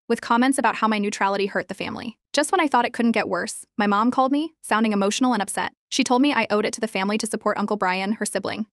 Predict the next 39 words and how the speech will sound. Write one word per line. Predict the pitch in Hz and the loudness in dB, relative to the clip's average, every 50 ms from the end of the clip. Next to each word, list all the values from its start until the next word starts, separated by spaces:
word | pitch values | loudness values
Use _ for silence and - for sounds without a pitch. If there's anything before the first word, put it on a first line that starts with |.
| _ _ - | _ _ -2
She | - 262 | 0 2
reminded | 254 254 262 277 302 349 302 | 4 4 4 4 2 2 2
me | 311 294 | 2 2
of | 262 - | 2 2
all | - 214 233 | 2 2 2
the | 233 277 | 2 0
times | - - 226 226 226 - | 0 0 0 0 0 0
family | - 202 202 208 208 | -2 -4 -2 -2 -2
had | 214 220 - | -4 -4 -6
supported | 208 - 214 208 214 214 | -6 -4 -2 -2 0 0
each | 220 214 - | 0 0 0
other | 202 196 196 | 0 0 0
in | 196 | 0
the | 185 - | -2 -2
past, | - 180 180 - - - - - _ _ - | -2 -2 -2 -2 -4 -8 -14 -16 _ _ -2
trying | - 226 214 220 | 0 2 2 0
to | 220 196 | -2 -2
guilt | - - 226 - - | 0 0 0 0 0
me | 208 190 | -2 -2
into | 190 190 202 | -4 -4 -4
choosing | - - 220 196 196 180 | -2 -2 -2 -2 -2 -6
a | 190 | -6
side. | - - - 190 - - - _ _ _ - | -4 -4 -2 -2 -4 -6 -10 _ _ _ -2
I | 233 | 0
told | 233 - 269 277 262 | 2 2 2 2 2
her, | 233 190 185 - - | 0 -2 -2 -2 -2
again, | 220 226 208 180 175 180 214 - _ _ _ - | -2 0 0 0 -2 -4 -6 -8 _ _ _ -2
that | 233 226 | 0 2
I | 220 | 4
didn't | 226 262 262 240 | 4 2 2 2
want | 240 233 - | 0 0 0
to | 226 | 0
get | 214 202 | 0 0
involved. | 202 196 - 85 95 - - - - _ _ - | 0 0 0 0 -2 -4 -8 -12 -16 _ _ -4
She | - - 254 | 0 0 2
didn't | 262 285 285 - | 4 4 2 2
take | 285 262 254 | 2 0 -2
it | - 202 | 0 0
well, | 196 185 180 180 190 - | 2 2 2 0 -2 -4